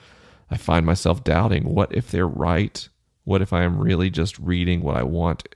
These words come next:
to read? What is happening in my brain when these doubts creep in? How can I participate in productive discussions about the church and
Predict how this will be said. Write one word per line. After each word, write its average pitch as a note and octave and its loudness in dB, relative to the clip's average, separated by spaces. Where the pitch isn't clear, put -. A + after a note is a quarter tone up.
to - -2
read? E2 0
What G#2 4
is G2 4
happening G2+ 2
in E2 0
my C#2+ 2
brain D2+ -2
when C#2+ -4
these - -6
doubts - -6
creep - -6
in? - -2
How G#2 4
can G#2+ 2
I G2 4
participate - 0
in E2+ 0
productive F2 0
discussions G#2 0
about F#2+ 2
the F2+ -2
church F2+ 0
and D#2+ -2